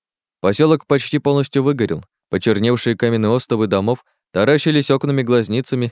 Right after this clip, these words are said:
из которых торчали тлеющая труха обвалившихся верхних этажей. Бурая от крови земля, заваленная изрубленными, стерзанными и обгоревшими телами. Десятки, сотни тел.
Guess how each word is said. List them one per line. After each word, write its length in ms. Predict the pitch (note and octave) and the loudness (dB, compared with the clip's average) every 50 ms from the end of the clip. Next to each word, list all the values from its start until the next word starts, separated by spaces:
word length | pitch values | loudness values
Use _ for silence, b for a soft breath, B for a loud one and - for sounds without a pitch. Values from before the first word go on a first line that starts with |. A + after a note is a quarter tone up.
| - _ - | -8 _ -6
из 140 | C3+ A#2+ | -6 -2
которых 340 | - A#2 G2+ A2+ G#2+ G#2 - | 0 0 0 2 0 0 -2
торчали 440 | - F#2+ F2+ F2+ - A2+ G#2+ G2+ F#2 | -2 -4 -4 -2 -2 -2 -2 -2 -2
тлеющая 460 | - - F#2+ G#2+ A2 G#2 - - F#2+ | -2 -2 0 0 0 0 0 -2 -2
труха 440 | - - F2+ F#2 - - A2+ G2+ - _ _ _ _ _ | -2 -2 -4 -2 -2 -2 -2 -2 -4 _ _ _ _ _
обвалившихся 680 | - A#2 G2 G2 G2+ G2+ A2+ G#2+ - - F#2+ - - F#2+ | -8 -6 -2 0 0 0 0 -2 -2 -6 -8 -4 -2 -2
верхних 420 | F2+ F2+ G#2 G2 - - F2+ - - | 0 0 -2 -2 -2 -6 -6 -6 -6
этажей. 420 | E2+ - F#2+ F2 F#2 E2+ E2+ - _ _ _ _ _ _ _ _ _ _ _ _ _ _ | -4 -4 -4 -2 -4 -6 -6 -8 _ _ _ _ _ _ _ _ _ _ _ _ _ _
Бурая 400 | F2+ F#2 A2 C3 D3 D3+ D3+ D3+ | 0 2 4 4 4 4 4 4
от 100 | C#3 C3+ | 2 0
крови 380 | - C3 - C3+ C3 B2+ C3+ C3+ | -2 0 0 2 2 2 0 0
земля, 480 | A#2+ C3 B2 A#2+ A#2+ C3 C3 G#2+ F#2 | 2 0 2 2 2 2 2 0 -2
заваленная 600 | E2 D#2+ F#2 F#2 F#2 A2+ A#2 A2+ A2 A2 G#2+ G#2 | -2 -2 -2 0 2 2 2 2 2 0 0 0
изрубленными, 680 | F#2 F#2 F#2+ F#2+ A2 A2+ A2+ A2+ G#2+ G2+ F#2+ F#2 F2+ | 0 -2 -2 0 -2 -2 0 -2 -2 0 0 -2 -2
стерзанными 760 | E2+ - - G2+ G#2+ A2+ A#2 G#2+ G#2+ G2+ G2 F2+ E2+ D#2+ - _ _ _ _ _ _ _ - | -4 -4 -2 -2 -2 0 0 -2 -2 -2 -2 -2 -4 -6 -8 _ _ _ _ _ _ _ -2
и 80 | F#2+ | 0
обгоревшими 640 | G#2 G2+ A2 G#2+ A2+ A2 B2+ C3 A#2+ - B2 A#2 A2+ | 0 0 2 0 2 2 2 2 0 0 -2 -2 -2
телами. 440 | - A#2+ A#2 A#2 G#2+ F2+ E2 - - _ _ _ _ _ _ _ _ _ _ _ | 0 0 0 0 0 -2 -4 -8 -12 _ _ _ _ _ _ _ _ _ _ _
Десятки, 640 | F#2+ G#2 A2 G2 - B2+ A#2+ G#2+ - - - D2 - | -2 -2 -2 0 2 2 0 0 0 -4 -10 -12 -10
сотни 400 | - - C3 B2+ A2 - F2+ E2 | -4 -2 -2 -2 0 -2 -6 -6
тел. 320 | - - G2 F2 - - | -4 -4 -4 -4 -6 -10